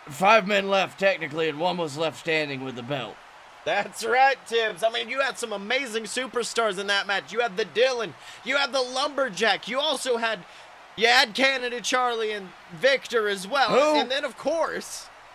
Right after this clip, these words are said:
Speaker 2: <laughs> of course, our champion, Blake Tanner, the man who bested them all, the man who defeated them all, and is now firmly on the route to WrestlePalooza, Tibbs. Let me tell you something.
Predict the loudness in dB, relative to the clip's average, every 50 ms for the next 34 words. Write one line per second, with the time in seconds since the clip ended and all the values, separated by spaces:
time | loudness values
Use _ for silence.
0 | -20 -20 -20 -20 -20 -18 -10 -8 -6 -2 0 0 0 -2 -6 -14 -12 -6 -4 -2
1 | 0 0 -2 -4 -4 -2 -2 -2 -2 -4 -6 -6 -2 -2 -2 0 -2 -4 -6 -8
2 | -10 -8 -6 -6 -6 -8 -10 -16 -20 -20 -20 -20 -20 -20 -20 -14 -10 -8 -6 -2
3 | 0 2 2 0 0 -4 -12 -20 -20 -20 -20 -20 -16 -12 -8 -4 -2 -2 -2 -2
4 | -2 -4 -6 -6 -6 -8 -8 -6 -6 -6 -4 -4 -6 -8 -8 -10 -12 -12 -14 -16
5 | -18 -20 -20 -20 -10 -2 0 2 2 2 2 -2 -4 -8 -6 -4 -2 -2 -2 -2
6 | -2 -2 -2 -2 -2 -2 -4 -4 -2 -2 -2 -2 -4 -6 -10 -16 -20 -20 -12 -8
7 | -8 -6 -2 -2 -2 -2 -2 -6 -12 -6 -4 -2 -2 -2 -4 -4 -4 -2 -4 -2
8 | -2 -2 0 0 0 -2 -4 -6 -10 -18 -20 -20 -20 -16 -8 -6 -4 -4 -4 -6
9 | -6 -2 -2 0 2 2 0 0 -4 -8 -10 -2 0 0 2 2 0 0 -2 -6
10 | -6 -6 -6 -8 -10 -14 -18 -12 -4 0 0 0 0 -2 -4 -2 -2 -2 -2 -2
11 | -2 0 0 2 2 0 -2 -4 -12 -16 -16 -16 -20 -20 -12 -10 -4 -2 -2 -2
12 | 0 0 2 2 2 2 2 -2 -4 -4 -4 -2 -2 0 0 0 0 2 2 2
13 | 2 0 -4 -2 -2 -2 -2 -2 -2 0 0 0 0 -2 -2 -2 -2 0 -2 -2
14 | 0 0 0 0 0 -2 -2 -2 -2 -2 -2 -6